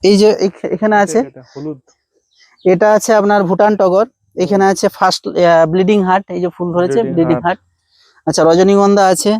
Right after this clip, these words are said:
Speaker 2: রজনীগন্ধা তো গন্ধ বার হচ্ছে।
Speaker 1: হ্যাঁ, হ্যাঁ। আর এই যে আছে আপনার স্থলপদ্ম, স্থলপদ্মর গাছ বড় বড় আছে, এগুলো পাঠালে আমরা কেটে পাঠাবো এবং প্রতিটা গাছে প্রায় ফুল আছে। এই যে গাছটা ফুল চলে এসছে দেখুন,
Speaker 2: হুম।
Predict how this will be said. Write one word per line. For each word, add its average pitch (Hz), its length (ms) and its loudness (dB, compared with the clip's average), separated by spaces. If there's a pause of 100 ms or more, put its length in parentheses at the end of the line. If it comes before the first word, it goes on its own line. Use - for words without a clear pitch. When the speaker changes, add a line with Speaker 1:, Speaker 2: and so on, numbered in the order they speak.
Speaker 2:
রজনীগন্ধা 160 520 -12
তো 160 80 -10
গন্ধ 147 220 -12
বার 151 180 -6
হচ্ছে। 131 240 -16 (120)
Speaker 1:
হ্যাঁ, 147 200 0
হ্যাঁ। 135 120 -4 (460)
আর 165 220 2
এই 185 80 2
যে 202 100 4
আছে 208 240 0
আপনার 196 220 0
স্থলপদ্ম, 196 560 0
স্থলপদ্মর 190 500 -2
গাছ 208 160 2
বড় 185 200 2
বড় 196 160 4
আছে, 190 200 0
এগুলো 185 180 0
পাঠালে 196 300 0
আমরা 214 180 0
কেটে 202 240 -2
পাঠাবো 180 400 0
এবং 208 200 -2
প্রতিটা 190 320 -2
গাছে 185 220 0
প্রায় 190 240 2
ফুল 208 240 0
আছে। 175 280 0 (920)
এই 165 100 2
যে 180 100 4
গাছটা 180 260 0
ফুল 185 240 -2
চলে 170 200 2
এসছে 156 220 -2
দেখুন, 151 200 0 (460)
Speaker 2:
হুম। 123 340 -20